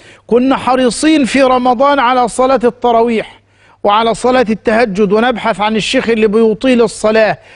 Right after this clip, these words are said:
ونصلي خلفه بيقرأ بجزء عشان نختم القرآن. طب ما أنت لو صليت العشاء في جماعة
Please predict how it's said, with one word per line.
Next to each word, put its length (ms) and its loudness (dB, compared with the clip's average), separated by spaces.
ونصلي 600 0
خلفه 440 -2
بيقرأ 400 -2
بجزء 440 0
عشان 300 0
نختم 360 -2
القرآن. 680 -2
طب 140 -2
ما 100 0
أنت 160 -2
لو 180 0
صليت 460 -2
العشاء 480 0
في 180 -2
جماعة 640 -2